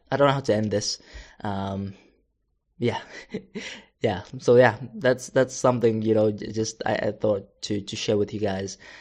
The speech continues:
um, as clueless entrepreneurs. I mean, I don't know if you guys like being called that. I mean, I don't mind. I'm a clueless entrepreneur, and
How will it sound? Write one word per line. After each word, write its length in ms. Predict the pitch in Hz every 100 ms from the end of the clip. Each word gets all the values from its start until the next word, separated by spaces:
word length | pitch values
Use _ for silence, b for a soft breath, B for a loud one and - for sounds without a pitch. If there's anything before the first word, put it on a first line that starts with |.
| B -
um, 480 | 98 95 95 95 95 -
as 240 | 104 98
clueless 340 | - 110 98 98
entrepreneurs. 640 | 101 - 95 92 95 - _ _
I 40 | 135
mean, 80 | -
I 60 | 131
don't 140 | 151
know 40 | 151
if 80 |
you 60 | 127
guys 220 | 113 104
like 180 | 107 107
being 160 | 104 95
called 280 | 110 98
that. 240 | 98 95 -
I 40 | 110
mean, 180 | 104 -
I 140 | 113 117
don't 240 | 110 101
mind. 340 | 98 95 101 -
I'm 160 | - 110
a 40 |
clueless 280 | 101 110 104
entrepreneur, 480 | 104 - 110 101 98
and 240 | 104 104